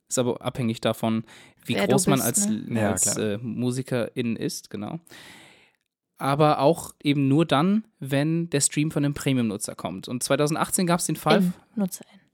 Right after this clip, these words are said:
Speaker 1: Oder Nutzerin, genau. Und zweitausendachtzehn gab's den Fall von einem Typen, ich nenne ihn jetzt einfach mal einen cleveren Typen aus Bulgarien,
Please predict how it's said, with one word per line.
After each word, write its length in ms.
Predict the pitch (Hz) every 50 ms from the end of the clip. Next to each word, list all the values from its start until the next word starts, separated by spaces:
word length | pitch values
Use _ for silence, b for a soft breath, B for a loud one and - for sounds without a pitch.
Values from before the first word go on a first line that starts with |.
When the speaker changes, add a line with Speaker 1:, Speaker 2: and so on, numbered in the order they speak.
| _ _ _
Speaker 1:
Oder 140 | 160 139 107
Nutzerin, 420 | 113 127 127 - - - 110 -
genau. 260 | - 123 120 - - B B B B B B
Und 120 | - 120
zweitausendachtzehn 640 | - - 143 139 139 151 - 123 165 - - - 185
gab's 180 | 170 175 170 -
den 100 | 160 147
Fall 240 | - - 156 175 208
von 200 | - - 170 160
einem 280 | 147 151 151 151 - _
Typen, 460 | - - 185 - - 220 226 247 - _ b b b b b b b b _
ich 140 | - 147 143
nenne 160 | 170 196 208
ihn 40 | 185
jetzt 120 | 165 151
einfach 160 | 151 160 156 147
mal 100 | 139 120
einen 80 | 117
cleveren 420 | - - 175 233 247 202 170 156 139
Typen 300 | - 170 160 - 156 127
aus 160 | 117 123 -
Bulgarien, 640 | - 113 101 117 123 143 170 180 185 202 240 226